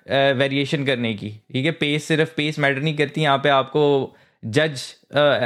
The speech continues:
ऐसा होना चाहिए कि batter को ये पता ना हो कि अगली delivery कौन सी आनी है। तो उस एस्पेक्ट से तो मुझे लगता है कि आप बिल्कुल ठीक बात कर रहे हो कि नसीम में improvement नज़र आ रही है।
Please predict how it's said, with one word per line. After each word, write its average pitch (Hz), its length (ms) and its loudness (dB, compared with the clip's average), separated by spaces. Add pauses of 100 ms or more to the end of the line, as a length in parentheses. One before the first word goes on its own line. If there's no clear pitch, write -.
ऐसा 165 260 2
होना 170 180 4
चाहिए 175 240 0
कि 170 120 0
batter 139 380 0
को 160 100 2
ये 160 60 2
पता 160 320 2
ना 160 80 2
हो 151 120 2
कि 147 100 -2
अगली 135 240 0
delivery 123 400 0
कौन 123 200 2
सी 131 120 -4
आनी 123 200 0
है। 131 80 -2
तो 143 140 2
उस 156 300 -2
एस्पेक्ट 147 420 0
से 156 80 2
तो 147 100 0
मुझे 139 200 2
लगता 131 240 0
है 143 80 2
कि 139 100 -4
आप 127 200 2
बिल्कुल 127 320 0
ठीक 131 300 -6
बात 123 220 0
कर 120 180 2
रहे 123 80 4
हो 120 80 2
कि 120 240 0
नसीम 120 340 -2
में 123 120 2
improvement 123 420 0
नज़र 120 180 2
आ 117 140 4
रही 127 140 0
है। 147 140 -2